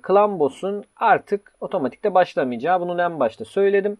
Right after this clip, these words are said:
Bu şekilde bir video yaptım. Çok uzun oldu. Tekrardan kusura bakmayın. Tüm karakterleri incelemeye çalıştım. Kesip biçeceğim kısımlar elbette olacak.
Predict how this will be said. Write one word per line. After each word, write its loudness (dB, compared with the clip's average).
Bu 4
şekilde 0
bir -2
video 2
yaptım. 4
Çok 2
uzun 2
oldu. 4
Tekrardan 2
kusura 2
bakmayın. 0
Tüm -4
karakterleri 6
incelemeye -2
çalıştım. -4
Kesip -6
biçeceğim 2
kısımlar 0
elbette 0
olacak. -6